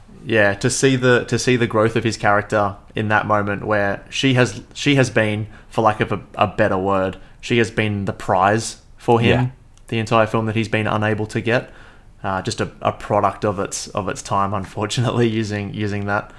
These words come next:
Speaker 1: Um, but yeah, for him to just be like, "Oh no, like, thank you very much. I've got some other things that I need to do." That, that line shows, shows the arc completely. So then the entire day can run as
Speaker 2: Mm-hmm.
Speaker 1: it does for him to finally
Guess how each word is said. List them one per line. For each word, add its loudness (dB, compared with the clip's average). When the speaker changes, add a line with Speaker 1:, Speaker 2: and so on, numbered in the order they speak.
Speaker 1:
Um, -4
but 2
yeah, 2
for -4
him 2
to 0
just -6
be -4
like, -2
"Oh 6
no, 2
like, -4
thank -2
you -4
very 2
much. -2
I've -6
got -4
some -6
other -2
things -8
that -4
I -4
need -6
to -12
do." -2
That, 0
that 6
line 2
shows, -2
shows 6
the 6
arc 6
completely. -4
So -4
then -6
the -6
entire -4
day -6
can -10
run -6
as 6
Speaker 2:
Mm-hmm. 2
Speaker 1:
it -2
does 0
for -6
him -6
to -8
finally -4